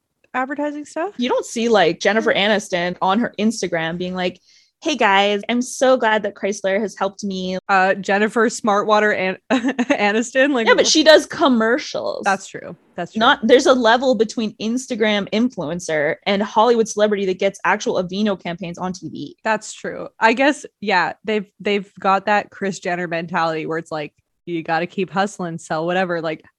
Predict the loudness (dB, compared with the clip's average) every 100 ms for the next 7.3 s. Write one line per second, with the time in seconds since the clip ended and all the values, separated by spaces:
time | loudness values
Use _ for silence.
0 | 0 2 2 0 -2 -4 -4 -4 -8 -8
1 | -16 -8 -4 -4 -6 -16 -8 -6 -6 -12
2 | -10 -8 -8 -6 -6 -8 -10 -10 -10 -10
3 | -8 -8 -10 -12 -10 -8 -6 -2 -4 -4
4 | -6 -6 -8 -8 -6 -4 -6 -8 -16 _
5 | -16 -14 0 2 2 0 -2 -2 -2 -4
6 | -4 -6 -6 -6 -4 -4 -4 -4 -4 -6
7 | -8 -12 -12